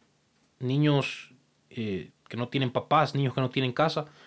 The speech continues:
se los entregaron a pedófilos por treinta años. Oiga eso, qué joyita, ¿verdad?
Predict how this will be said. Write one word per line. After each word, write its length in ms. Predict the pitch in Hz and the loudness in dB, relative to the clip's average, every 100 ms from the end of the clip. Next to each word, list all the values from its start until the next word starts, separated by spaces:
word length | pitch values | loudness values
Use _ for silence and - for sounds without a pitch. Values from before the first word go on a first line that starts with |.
| - | -20
se 140 | - 120 | -6 0
los 100 | 127 | 0
entregaron 460 | 120 101 113 135 | 0 0 2 2
a 120 | 139 | -2
pedófilos 580 | - 117 120 143 135 98 | 0 0 2 0 -2 -4
por 220 | - 90 | -6 -10
treinta 380 | - 113 110 - | -4 -4 -4 -6
años. 420 | 107 101 82 - - _ _ _ _ - | -6 -8 -12 -18 -20 _ _ _ _ -18
Oiga 240 | 104 104 | -6 -4
eso, 260 | 117 90 - _ - - - _ | -4 -6 -10 _ -20 -20 -20 _
qué 100 | 95 | -8
joyita, 520 | 98 90 98 - - | -4 -4 -4 -8 -10
¿verdad? 240 | 73 76 | -10 -16